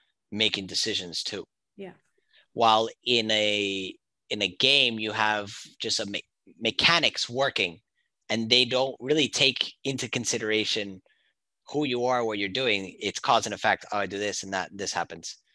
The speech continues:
Speaker 1: And it's really up to the designers to incorporate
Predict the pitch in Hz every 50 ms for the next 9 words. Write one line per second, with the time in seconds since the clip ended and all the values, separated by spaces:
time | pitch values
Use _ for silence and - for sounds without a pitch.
0 | _ _ _ _ _ _ _ - 123 110 110 104 - 123 127 123 117 92 110 113
1 | - - - - 117 110 107 101 95 104 95 101 98 92 - - 107 113 131 131
2 | 123 113 101 - 101 101 95 - - 113 110 101 - - 101 95 92 78 -